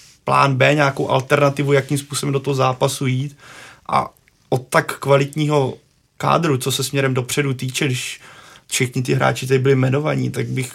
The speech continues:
čekal, že ty soupeře v České lize bude přejíždět, ale to se neděje. Je tam problém v té finálové fázi, který se doteďka nepodařilo vyřešit. A nevidím tam nějaký,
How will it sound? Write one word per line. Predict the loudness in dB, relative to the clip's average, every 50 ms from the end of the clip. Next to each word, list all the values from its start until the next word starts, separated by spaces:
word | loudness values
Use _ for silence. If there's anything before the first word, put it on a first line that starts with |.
| -16 -16 -10
čekal, | -6 -6 -4 -2 0 2 2 4 4
že | 4 4 4 4 2 2 2 2 2 2 0 -2 -4 -6 -10 _ _ _ _ _ _
ty | -6 -4 -2
soupeře | -2 -2 -2 -4 -2 -2 -2 -2
v | -2
České | -2 -2 -4 -2 0 -2
lize | 0 0 2 4 4 4 2 0 -6 -20 -20 -20 -18 -14
bude | -10 -6 -4 0 2 0
přejíždět, | 0 0 0 0 0 0 0 0 2 2 0 2
ale | 2 2 2 4
to | 4 2
se | 2 2 2
neděje. | 4 4 4 2 2 2 0 0 -2 -4 -6 -8 -8 -10 -4 -2
Je | 2
tam | 4 4 4 4
problém | 4 2 4 4 4 2
v | 2
té | 2 2
finálové | 2 2 2 4 4 4 4 4 2 2
fázi, | 2 2 0 0 0 -2 -4
který | -4 -2 -2 -2
se | -2 -2 -2
doteďka | 0 -2 0 0 0 -2 -2 -2 -2
nepodařilo | -2 -2 -4 -2 -2 -2 0 0 2 0 2
vyřešit. | 2 2 0 0 -2 -4 -4 -6 -8 -8 -12 -20 _ _ _ -20 -20 -20 -20 _ _ _ _ 0
A | 2 4 6 6 8 8 8 8 6 6 4 4 4 4 4 2 2 0 -2 -4 -8 -12 -16 -20 -20 -20 _ _ _ _ _
nevidím | -2 2 2 4 4 2 2 2 2
tam | 2 4 6
nějaký, | 6 6 4 4 0 -6 -6